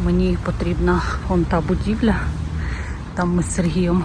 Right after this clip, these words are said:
розписувались в дві тисячі восьмому році.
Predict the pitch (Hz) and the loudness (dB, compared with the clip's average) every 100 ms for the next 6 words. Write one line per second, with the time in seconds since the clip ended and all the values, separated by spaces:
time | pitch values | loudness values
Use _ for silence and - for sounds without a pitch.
0 | - 190 214 - - 180 - 208 208 233 | 0 4 4 2 2 2 2 0 2 4
1 | 247 - - - - - - - - - | 2 0 -4 -6 -6 -6 -6 -8 -8 -8
2 | - - 202 190 226 226 - 233 - 220 | -8 -4 0 2 2 4 4 2 2 4
3 | 214 233 233 226 226 226 226 - 247 | 6 6 6 6 8 10 8 6 6